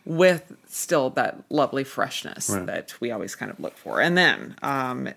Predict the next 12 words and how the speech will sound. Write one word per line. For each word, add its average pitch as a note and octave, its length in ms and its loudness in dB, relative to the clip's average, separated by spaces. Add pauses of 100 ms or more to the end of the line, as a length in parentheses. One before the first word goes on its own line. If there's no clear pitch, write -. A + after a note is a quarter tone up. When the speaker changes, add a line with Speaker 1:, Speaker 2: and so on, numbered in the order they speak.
(120)
Speaker 1:
for, C#3 260 -2
if G2 400 -6
you C3+ 360 -2 (420)
kind E3+ 240 2
of D#3+ 120 2
get D#3 160 4
into, D3+ 360 2
after C3+ 240 2
you've C3+ 140 -4
had C#3 160 -2
your C3+ 80 -2
whites, G#3+ 420 2